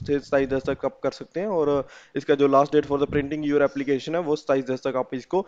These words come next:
print out निकलवा सकते हैं। ठीक है, इसको बाद आपको यहाँ पे click here new registration पे click कर देना है। जैसे ही आप यहाँ पे click करेंगे तो आपके सामने ये विंडो आ जाएगी। तो आपको यहाँ पे अपना नाम डालना है, यहाँ पे आपको सब, अ, capital form में डालना है, कैपिटल numbers में, अल-, alphabet में आपको यहाँ पे details fill करनी है। और याद रखें,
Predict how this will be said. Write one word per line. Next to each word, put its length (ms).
print 240
out 160
निकलवा 360
सकते 260
हैं। 280
ठीक 100
है, 140
इसको 220
बाद 200
आपको 360
यहाँ 180
पे 100
click 280
here 300
new 120
registration 540
पे 60
click 200
कर 140
देना 180
है। 80
जैसे 240
ही 40
आप 140
यहाँ 140
पे 100
click 200
करेंगे 280
तो 100
आपके 180
सामने 280
ये 100
विंडो 280
आ 60
जाएगी। 340
तो 120
आपको 260
यहाँ 300
पे 160
अपना 220
नाम 300
डालना 280
है, 140
यहाँ 160
पे 120
आपको 200
सब, 260
अ, 200
capital 380
form 240
में 100
डालना 240
है, 60
कैपिटल 300
numbers 320
में, 140
अल-, 240
alphabet 440
में 200
आपको 260
यहाँ 180
पे 180
details 400
fill 200
करनी 300
है। 80
और 280
याद 220
रखें, 260